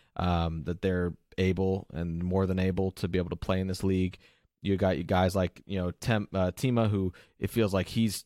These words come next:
shooting every time he touches the ball, which I haven't had an issue with, given that he's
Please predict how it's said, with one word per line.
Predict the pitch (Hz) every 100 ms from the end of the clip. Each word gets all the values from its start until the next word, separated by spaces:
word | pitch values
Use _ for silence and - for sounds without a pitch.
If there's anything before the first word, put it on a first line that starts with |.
| _
shooting | - - 117 104
every | 101 101
time | 98 101
he | 98
touches | 104 101 -
the | 98
ball, | 92 98 101
which | 92
I | 98 95
haven't | 98 90
had | 95 90
an | 87
issue | 98 87
with, | 78 92 -
given | 90 90 90
that | 90 71
he's | 92 87